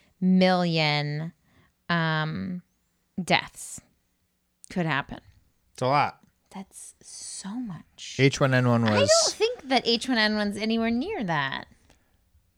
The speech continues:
Speaker 2: No, but let's say this dies out we do it right. You know, like, so China already is claiming, but it's China. I don't,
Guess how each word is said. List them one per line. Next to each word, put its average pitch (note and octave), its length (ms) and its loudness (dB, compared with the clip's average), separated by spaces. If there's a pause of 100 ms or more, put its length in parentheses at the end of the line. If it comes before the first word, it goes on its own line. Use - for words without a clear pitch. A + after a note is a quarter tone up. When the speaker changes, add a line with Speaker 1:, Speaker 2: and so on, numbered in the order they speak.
(340)
Speaker 2:
No, B2 580 6
but D3 200 8
let's D#3 260 6
say C#3 500 8
this B2 280 0
dies A2+ 280 2
out G#2+ 360 4 (1300)
we B2+ 140 0
do A2+ 180 2
it G#2+ 40 0
right. G2+ 340 0 (540)
You B2 80 -2
know, C#3+ 120 6
like, D#3 300 2 (240)
so G3 360 6 (180)
China F#3 540 6
already C#3 480 6
is A2+ 200 -2
claiming, A2+ 600 2
but G#2+ 140 0
it's G#2+ 100 -4
China. G2 440 -2 (520)
I B2+ 120 0
don't, - 100 -4